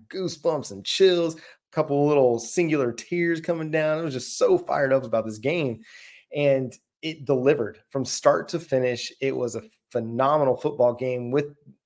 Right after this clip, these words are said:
momentum shifts for both sides. I mean, it really looked like Oklahoma was gonna take control of this game when they got the field goal at the end of the first half and then go out first drive of the second half, get the touchdown. You go up ten,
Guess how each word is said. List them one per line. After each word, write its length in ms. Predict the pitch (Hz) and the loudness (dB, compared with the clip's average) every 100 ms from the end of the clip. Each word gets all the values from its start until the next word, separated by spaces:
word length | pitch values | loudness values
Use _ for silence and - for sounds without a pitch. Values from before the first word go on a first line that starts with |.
| _ 127 | _ -2
momentum 560 | 127 123 151 170 175 | 0 2 0 0 -2
shifts 360 | 147 - 160 156 | -6 -4 -4 -4
for 160 | - | -6
both 280 | 113 120 107 | -4 -2 -2
sides. 500 | - 165 151 147 - | -2 0 2 0 -2
I 20 | |
mean, 200 | 135 123 - - - | -4 -4 -8 -20 -4
it 140 | - 170 | -2 0
really 280 | 170 208 | 4 4
looked 300 | 294 196 190 | 6 4 2
like 300 | - 120 120 | 0 0 0
Oklahoma 440 | 147 143 135 151 131 | 0 2 2 2 2
was 120 | 117 | 0
gonna 180 | 135 113 | -2 -4
take 300 | 110 160 160 | 0 -2 -2
control 400 | 120 - 151 170 | -8 -2 2 2
of 100 | 113 | 2
this 140 | - | -4
game 380 | - 151 147 123 - _ | -2 -2 0 -4 -10 _
when 120 | - 127 | -4 0
they 80 | |
got 140 | 131 123 | 2 0
the 60 | |
field 340 | - - 151 147 | 0 2 4 6
goal 260 | 143 139 - | 6 4 0
at 100 | 123 | -6
the 80 | - | -6
end 140 | 156 156 | -2 -2
of 80 | |
the 140 | 127 120 | -4 -8
first 300 | - 143 135 | 2 2 2
half 340 | 147 131 123 - | 0 -2 -4 -8
and 80 | 131 | -10
then 140 | 113 | -6
go 220 | - 139 | 2 6
out 240 | 131 120 - _ _ _ - | 6 2 -4 _ _ _ 0
first 240 | 208 - | 2 2
drive 240 | - 165 143 | 0 0 -2
of 40 | |
the 60 | 123 | -4
second 300 | 170 151 135 | -6 -4 -2
half, 280 | 135 123 - _ _ _ | -2 -2 -8 _ _ _
get 160 | 120 170 | -4 -4
the 60 | - | -2
touchdown. 540 | 160 156 - 131 135 | -2 -2 2 2 2
You 60 | 165 | 2
go 240 | 185 139 | 2 4
up 240 | 147 - - | 0 -2 -8
ten, 540 | - 220 208 131 123 | -6 -2 -2 -2 -6